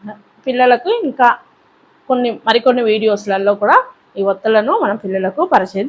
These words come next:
చేద్దామండి. నెక్స్ట్ వీడియోలో మరికొన్ని ఒత్తులు పిల్లలకు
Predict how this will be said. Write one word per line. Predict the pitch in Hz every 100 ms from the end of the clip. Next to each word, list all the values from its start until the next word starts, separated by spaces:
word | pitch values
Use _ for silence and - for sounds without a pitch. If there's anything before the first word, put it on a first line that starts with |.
| 285
చేద్దామండి. | 196 175 175 170 180 202 _ _ -
నెక్స్ట్ | 214 - 277
వీడియోలో | 247 214 208 214 403 523 - _ _ _
మరికొన్ని | 220 262 285 285 269 - 220
ఒత్తులు | 214 - 240
పిల్లలకు | - 202 180 180 302 554